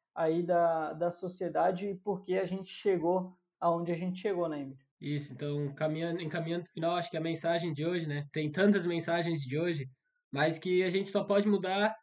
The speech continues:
Speaker 2: é, em conjunto, né, a gente só pode lutar contra as injustiças em conjunto. Um jogador é penaliza-, penalizado, mas os onze jogadores não vão ser penalizados, então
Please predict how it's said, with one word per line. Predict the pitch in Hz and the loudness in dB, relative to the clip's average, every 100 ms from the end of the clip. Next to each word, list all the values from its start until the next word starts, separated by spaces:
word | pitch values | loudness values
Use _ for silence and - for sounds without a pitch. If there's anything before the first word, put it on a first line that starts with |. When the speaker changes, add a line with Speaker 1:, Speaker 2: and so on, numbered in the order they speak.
| - | 0
Speaker 2:
é, | 165 156 151 151 151 151 - _ _ _ - | 4 4 4 2 2 0 -4 _ _ _ 0
em | 170 | 2
conjunto, | 190 202 202 180 139 | 10 10 10 6 2
né, | 139 | -4
a | |
gente | 143 170 - | -2 -2 -2
só | 165 | -4
pode | 165 180 208 190 180 160 _ - | -2 4 4 4 -4 -6 _ -8
lutar | 156 165 180 | -4 -2 0
contra | 185 170 165 | 0 0 2
as | |
injustiças | 180 170 170 190 202 202 | 0 0 -4 2 2 4
em | 202 208 | 4 6
conjunto. | 214 202 165 151 | 6 6 4 4
Um | 190 | 2
jogador | 190 185 170 185 | 4 0 2 2
é | 185 | 0
penaliza-, | 190 180 170 151 147 | 0 0 0 -4 -4
penalizado, | 170 170 165 147 160 202 214 _ _ _ - | -2 2 2 2 0 0 -2 _ _ _ 2
mas | 165 165 | 4 4
os | 165 | 4
onze | 196 214 | 6 6
jogadores | 196 190 175 170 208 226 - | 6 4 2 4 4 2 -4
não | 180 185 196 | 0 4 4
vão | 190 | 4
ser | 185 165 | 0 -2
penalizados, | 175 165 156 156 135 | 0 0 2 0 0
então | 135 135 147 156 | -2 -2 -2 -2